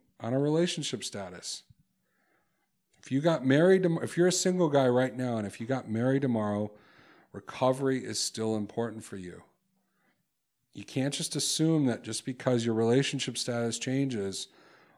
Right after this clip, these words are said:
all of the threats and triggers and challenges go away. They change sometimes, but they're still there.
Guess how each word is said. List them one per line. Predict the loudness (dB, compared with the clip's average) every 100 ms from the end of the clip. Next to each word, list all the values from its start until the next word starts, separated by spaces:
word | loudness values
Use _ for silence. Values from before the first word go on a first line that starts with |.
| _ -6
all | 0 4 4 4
of | 2 -2
the |
threats | -8 0 0 0 -2
and | -2 -2
triggers | 0 0 0 -2
and | -4
challenges | -4 -2 -2 -4 -8
go | -8 -6
away. | -4 -4 -6 -12 -18 _ _ _ _ _
They | -10 -6
change | -2 2 4 2 2
sometimes, | -2 -2 -4 -8 -10 -12 -14 _ _ _ _ -20 -20
but | -12
they're | -8
still | -6 -6 -4 -2
there. | -2 -4